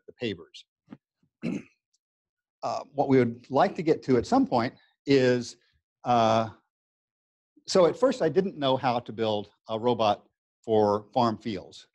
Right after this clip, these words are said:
But as a result of working on Turtle, I think I do now. And so this is, uh, one product that we would like to, uh, get to, to someday. This, this is Photoshop. We don't actually have this product yet, but, uh, that's what we want to get to.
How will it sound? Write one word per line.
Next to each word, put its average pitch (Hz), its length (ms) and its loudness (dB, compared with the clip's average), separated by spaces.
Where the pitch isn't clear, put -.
But 139 80 -2
as 143 160 2
a 135 60 -4
result 208 300 2
of 160 100 -6
working 151 280 -2
on 123 140 -8
Turtle, 202 260 2
I 131 60 4
think 226 240 -4
I 139 80 2
do 262 180 4
now. 104 380 2
And 131 160 -2
so 139 120 2
this 214 200 4
is, 156 180 -2
uh, 123 100 2
one 165 220 2
product 117 360 0
that 113 100 -10
we 120 100 -6
would 113 120 -8
like 113 280 -2
to, 101 260 -6
uh, 95 60 -8
get 117 180 -2
to, 123 80 -4
to 98 80 -6
someday. 104 320 -4
This, 104 220 -4
this 120 240 -10
is 110 180 -10
Photoshop. 95 500 -8
We 110 60 -14
don't 104 180 -8
actually 92 260 -12
have 107 280 -6
this 92 140 -18
product 90 400 -6
yet, 101 240 -6
but, 117 320 -2
uh, 113 300 0
that's 156 280 0
what 165 100 -2
we 143 80 -2
want 127 200 -2
to 110 40 -8
get 117 200 -6
to. 87 200 -14